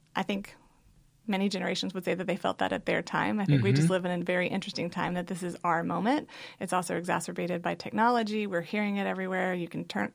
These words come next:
Speaker 1: open Twitter. I almost said turn on Twitter. That makes me sound even older than I am.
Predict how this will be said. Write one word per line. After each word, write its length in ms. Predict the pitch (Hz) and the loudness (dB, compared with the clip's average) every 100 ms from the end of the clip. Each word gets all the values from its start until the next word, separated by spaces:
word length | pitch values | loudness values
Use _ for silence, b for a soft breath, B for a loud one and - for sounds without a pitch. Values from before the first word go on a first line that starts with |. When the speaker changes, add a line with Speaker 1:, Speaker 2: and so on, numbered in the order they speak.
| - | -4
Speaker 1:
open 260 | 202 202 196 | -2 0 -4
Twitter. 360 | - 196 196 | 0 0 0
I 40 | 190 | 0
almost 220 | 175 170 | -4 -6
said 120 | - | -8
turn 180 | - 185 | -6 -2
on 140 | 175 | -2
Twitter. 240 | 175 175 175 | -2 -2 -2
That 120 | 175 | -2
makes 160 | 175 - | -6 -8
me 60 | |
sound 240 | 170 170 170 | -4 -4 -4
even 180 | 170 160 | -6 -4
older 220 | 175 180 | -2 -2
than 120 | 175 | -2
I 60 | 170 | -2
am. 380 | - 247 214 208 | 2 6 6 4